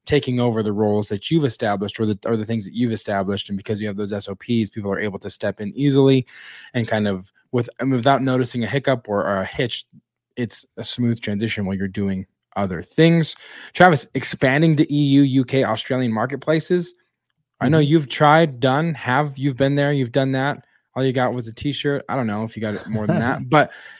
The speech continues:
Speaker 1: yeah, talk a little bit <laughs> about expanding to other markets like that.
Speaker 2: Yeah. So, um, back when I was just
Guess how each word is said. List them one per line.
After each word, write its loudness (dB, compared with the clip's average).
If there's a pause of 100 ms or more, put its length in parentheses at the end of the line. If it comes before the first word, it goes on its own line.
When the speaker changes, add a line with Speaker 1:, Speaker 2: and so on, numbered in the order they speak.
Speaker 1:
yeah, 8
talk 6
a 2
little 4
bit 2
<laughs> -2
about 4
expanding 0
to 2
other 2
markets -2
like -6
that. -4 (600)
Speaker 2:
Yeah. 6
So, 6
um, 4 (1400)
back 0
when 4
I 2
was 4 (300)
just -2